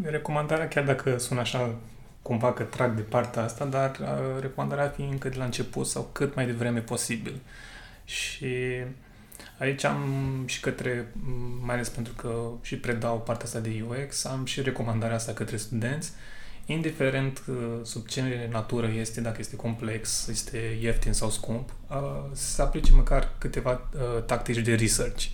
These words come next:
Și inclusiv pentru cli-, clienți, ok, uh,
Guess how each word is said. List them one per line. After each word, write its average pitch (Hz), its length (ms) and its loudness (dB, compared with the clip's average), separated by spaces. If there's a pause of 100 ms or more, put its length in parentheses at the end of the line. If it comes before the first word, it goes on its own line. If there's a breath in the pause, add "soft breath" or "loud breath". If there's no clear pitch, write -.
(680 loud breath)
Și - 340 -2
inclusiv 147 320 2
pentru 131 240 -2
cli-, 127 420 0
clienți, 120 460 4
ok, 127 140 0
uh, 156 180 0